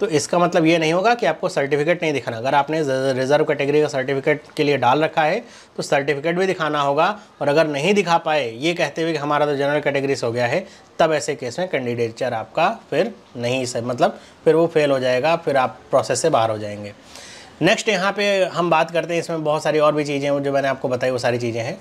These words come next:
आइडेंटिटी वेरिफिकेशन की बात यहाँ पे बताई जा रही, क्या-क्या हो सकता है, कैसे अप्लाई करेंगे, वो तो सबको पता है, आपको जाना होगा वेबसाइट पे बीपीएस के। फिर जनरल इंस्ट्रक्शंस हैं, इसके बारे में कभी बात कर, करेंगे,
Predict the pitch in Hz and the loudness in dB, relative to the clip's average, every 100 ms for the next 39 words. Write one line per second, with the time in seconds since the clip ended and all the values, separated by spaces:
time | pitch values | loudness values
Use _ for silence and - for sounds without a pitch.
0 | - 135 139 139 147 139 131 123 123 123 | 0 0 2 2 2 2 -2 -6 -6 -4
1 | 143 135 131 123 123 123 123 120 117 117 | -4 -2 0 -2 -2 -2 -2 -2 -2 0
2 | 120 143 135 113 117 107 110 127 120 170 | -2 0 -2 0 -2 -2 -6 -2 -2 -2
3 | - - - 147 139 143 139 135 139 143 | -10 -12 0 2 2 0 0 -2 0 -2
4 | 143 131 120 117 113 139 135 135 131 147 | -2 -4 -4 -8 -6 -2 -2 2 0 0
5 | 175 - 113 - 120 117 117 120 120 120 | -8 -6 -6 -4 -2 0 0 2 2 0
6 | - 120 120 117 113 123 123 - 170 - | 0 -2 0 -2 -2 -2 -2 -2 -6 -8
7 | - - - - 185 170 160 165 160 151 | -18 -20 -10 0 2 4 2 2 2 0
8 | 147 - 160 143 147 147 - 123 - 135 | -4 -2 -4 -4 -6 -8 -10 -10 -4 0
9 | 131 131 131 131 127 120 123 117 110 131 | 0 0 -2 0 -2 -2 -4 -6 -4 -2
10 | 127 127 | 0 -2